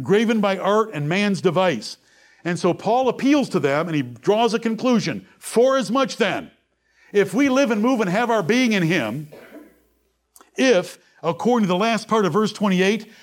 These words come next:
for we are also his offspring," and Paul's gonna use it, "for as much then as we are the offspring of God." Because these poets, whether in ignorance,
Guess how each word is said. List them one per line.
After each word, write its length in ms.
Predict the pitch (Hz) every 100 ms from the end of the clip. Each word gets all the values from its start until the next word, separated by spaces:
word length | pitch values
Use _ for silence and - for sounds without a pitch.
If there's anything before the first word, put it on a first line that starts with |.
| -
for 140 | -
we 160 | 180 226
are 120 | 202
also 380 | 190 240 233 220
his 240 | 175 226
offspring," 680 | 233 240 185 - 139 131 165 - _ _ _
and 160 | 175 156
Paul's 320 | 208 269 247
gonna 160 | 180 240
use 280 | 262 330
it, 200 | 233 - - _ _ _ _
"for 340 | - 254 233
as 180 | 220 180
much 260 | 277 330
then 480 | 190 175 135 185 190 - _
as 220 | - 190 160
we 200 | 269 269
are 220 | 233 262
the 180 | 254 208
offspring 520 | 247 240 - 262 254
of 120 | 202
God." 400 | 269 277 160 - - _ _ _ _ _ -
Because 420 | 214 - 220 170
these 240 | 143 262 190
poets, 540 | - 277 160 - - _ _ _
whether 340 | - 247 240
in 100 | 214
ignorance, 600 | 208 285 233 - - -